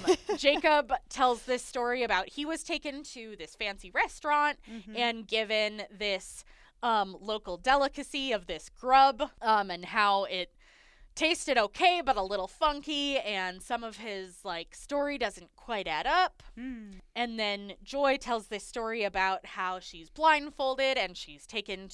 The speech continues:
Speaker 2: to, um, this place, and something is set over her shoulders, and she gets told to take the, uh, blindfold off, and there's a giant
Speaker 1: Snake.
Speaker 2: python on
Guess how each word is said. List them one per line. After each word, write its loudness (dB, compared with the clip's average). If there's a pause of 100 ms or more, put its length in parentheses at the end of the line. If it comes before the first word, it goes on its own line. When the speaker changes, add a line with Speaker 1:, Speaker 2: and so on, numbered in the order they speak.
Speaker 2:
to, -12 (420)
um, -4
this -14
place, -2 (380)
and -2
something -4
is -8
set 2
over -2
her -10
shoulders, -2
and -6
she -14
gets -10
told -8
to -16
take -6 (420)
the, -6
uh, 0
blindfold 0
off, 2
and -6
there's -4
a -6
giant 4
Speaker 1:
Snake. -6 (180)
Speaker 2:
python -2
on -8